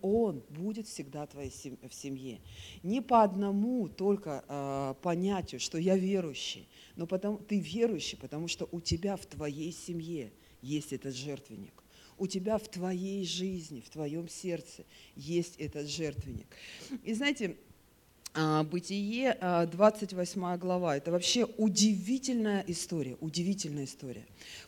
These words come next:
После того, как Иаков облажался, он сильно облажался, Бог сам пришёл к нему.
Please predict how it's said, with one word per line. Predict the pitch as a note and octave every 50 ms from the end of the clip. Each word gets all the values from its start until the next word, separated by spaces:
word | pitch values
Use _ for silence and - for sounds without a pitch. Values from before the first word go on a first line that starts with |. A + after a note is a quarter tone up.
| -
После | - B3+ D4 C#4+ - C4+ B3+ B3
того, | - B3 A#3 A#3+ C4 C#4+ D4
как | C#4+ C4 A#3+ A#3 G3 - -
Иаков | G3+ G3+ G#3+ A#3+ A#3+ - G3 E3+ - -
облажался, | F3+ G3 F3 F#3 F#3 F3+ F3 E3 F#3+ F3+ F3 D#3+ C#3 - - - A#2+ G#2 G2 - - - - _
он | E3 F3 F3+
сильно | F3+ - - B3 C4 B3 G#3 E3+ D3
облажался, | A2 B2+ C3 A#2+ - B2+ - - F#2 - - - - - - - - - - - - - - - - - - - - -
Бог | C#3 C#3 G3+ B3 C#4+ D4 C#4 - - - - - - - - - - - - -
сам | - - - - - F#3+ G#3 A#3 B3 A3 D#3+ A#2 G2+ G#2 - - - - - - - -
пришёл | D3 D3 C#3+ C3 - - E3 E3 E3 F3 E3+ E3+ E3+ -
к | - -
нему. | D#3 D3+ D3+ D3+ D3 C#3+ C3 G#2+